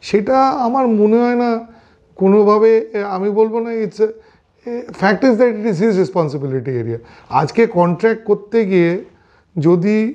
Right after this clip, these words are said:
আহ, দশ টাকা লিখতে গিয়ে আমি দশ হাজার টাকা লিখে দিই, আর সেই কন্ট্রাক্টের বেসিসে,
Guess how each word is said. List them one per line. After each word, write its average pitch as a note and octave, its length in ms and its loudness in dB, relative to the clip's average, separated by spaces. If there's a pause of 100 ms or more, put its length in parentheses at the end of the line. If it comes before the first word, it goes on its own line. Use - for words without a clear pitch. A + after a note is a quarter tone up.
(120)
আহ, E3+ 360 -4
দশ D#3+ 200 0
টাকা G#3 260 0
লিখতে G#3 380 2
গিয়ে G3+ 120 2
আমি G#3 160 0
দশ F3+ 60 0
হাজার E3+ 320 0
টাকা G#3 220 -2
লিখে F3 260 2
দিই, B2+ 300 -6 (440)
আর D#3 220 2
সেই F3+ 200 0
কন্ট্রাক্টের F#3 640 0
বেসিসে, F3+ 680 0